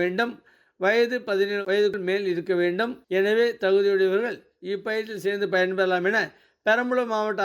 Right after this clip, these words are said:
அரசு இசைப்பள்ளி முதல்வர் தெரிவித்துள்ளார். பெரம்பலூர் மாவட்டத்தில் கால்நடை பராமரிப்புத்துறையின் சார்பில்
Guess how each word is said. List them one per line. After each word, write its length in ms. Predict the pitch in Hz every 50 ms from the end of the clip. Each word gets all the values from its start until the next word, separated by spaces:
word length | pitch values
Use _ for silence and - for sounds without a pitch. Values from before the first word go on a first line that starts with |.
| 196
அரசு 220 | 196 196 208 170 202 202
இசைப்பள்ளி 400 | 190 165 208 190 180 190 185 180 175 170
முதல்வர் 340 | 185 202 208 220 226 208 -
தெரிவித்துள்ளார். 680 | 180 165 170 170 165 - 175 180 185 208 226 240 233 - _ _ _ _ 202
பெரம்பலூர் 400 | 202 214 220 220 220 214 202 196
மாவட்டத்தில் 560 | 190 190 185 175 160 170 - - 247 214 131 120 - _ _ _ _ - 202
கால்நடை 420 | 214 226 240 247 240 240 233 226 180 208
பராமரிப்புத்துறையின் 720 | 202 208 208 202 202 202 175 190 190 170 180 165 165 151 -
சார்பில் 400 | 190 185 190 196 226 226 185 131